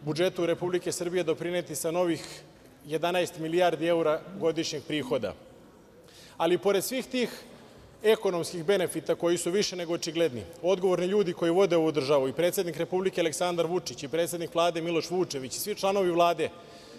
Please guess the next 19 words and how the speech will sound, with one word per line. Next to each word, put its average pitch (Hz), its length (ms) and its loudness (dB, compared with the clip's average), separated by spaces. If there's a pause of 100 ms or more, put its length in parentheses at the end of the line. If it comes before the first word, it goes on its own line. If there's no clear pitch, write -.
(200)
od 165 140 2
samog 214 340 2
starta 220 360 2
naglašavaju 185 640 2
da 175 100 2
projekta 190 420 0
neće 196 460 0
biti 160 380 -6 (300)
ukoliko 185 540 2
se 170 140 -6
pokaže 180 480 2
da 165 100 0
postoji 175 420 -2
bilo 185 320 2
kakva 175 320 0
mogućnost 165 580 0 (100)
da 160 80 -2
se 160 160 -6
našteti 156 480 -4